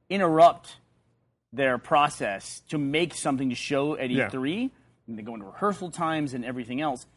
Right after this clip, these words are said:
Speaker 1: If all that time was spent still in development, I mean, it could just make the game that much better, you
Speaker 2: Yeah,
Speaker 1: know?
Speaker 2: but E three's come back.
Speaker 1: I get,
Speaker 2: There-,
Speaker 1: yeah,
Speaker 2: there-, there's
Speaker 1: I get
Speaker 2: just
Speaker 1: it.
Speaker 2: as much, if not more, de-, resources dedicated to it.
Speaker 1: Yeah.
Speaker 2: So it's like, what was the point of the break?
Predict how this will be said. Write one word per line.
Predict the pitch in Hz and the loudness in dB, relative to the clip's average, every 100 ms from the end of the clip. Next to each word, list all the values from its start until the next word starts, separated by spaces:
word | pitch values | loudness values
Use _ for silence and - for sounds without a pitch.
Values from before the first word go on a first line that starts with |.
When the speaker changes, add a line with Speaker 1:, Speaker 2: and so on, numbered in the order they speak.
| _ | _
Speaker 1:
If | - 139 | -10 -2
all | 196 | 0
that | 208 170 | 0 -2
time | 180 156 | -2 -2
was | 135 | -4
spent | - 165 156 - | -4 -2 -2 -4
still | - 165 156 | -8 -4 -4
in | 143 131 | -2 -4
development, | 110 139 170 98 95 - _ _ _ | -2 0 0 -4 -10 -14 _ _ _
I | 123 | -4
mean, | 131 127 | -2 -2
it | - | 0
could | 175 127 - - | -2 -2 -10 -10
just | 139 | -6
make | 160 | -6
the | 139 | -2
game | 160 | -2
that | 151 139 | 0 -2
much | 135 | -2
better, | 147 - - | -4 -4 -4
you | 202 | -2
Speaker 2:
Yeah, | |
Speaker 1:
know? | 117 | 0
Speaker 2:
but | 127 - - _ | 0 -2 -14 _
E | 156 | -2
three's | 139 135 | 2 0
come | - 110 | 0 -2
back. | 120 - - _ _ _ _ - | -2 -4 -14 _ _ _ _ 0
Speaker 1:
I | 254 | 0
get, | 208 269 | 2 2
Speaker 2:
There-, | 202 | 4
Speaker 1:
yeah, | - - | 4 4
Speaker 2:
there-, | 185 | 4
there's | 165 156 | 2 0
Speaker 1:
I | |
get | 190 214 | 0 2
Speaker 2:
just | 170 - | 2 2
Speaker 1:
it. | |
Speaker 2:
as | 151 | -2
much, | 151 | -2
if | 143 | -2
not | 139 | -2
more, | 123 123 | -2 -2
de-, | 123 123 - | -2 -6 -8
resources | 131 120 135 135 117 110 | -4 0 0 0 -4 -4
dedicated | 123 117 - 95 90 | -2 -2 -4 -6 -6
to | 104 | -10
it. | - - _ _ | -10 -14 _ _
Speaker 1:
Yeah. | 127 131 120 117 | -4 -2 -2 -4
Speaker 2:
So | 135 | -2
it's | |
like, | 127 | 0
what | 127 | 2
was | 139 | 0
the | 127 | 0
point | - 127 | -2 -2
of | |
the | 113 | 0
break? | 123 117 | -2 -2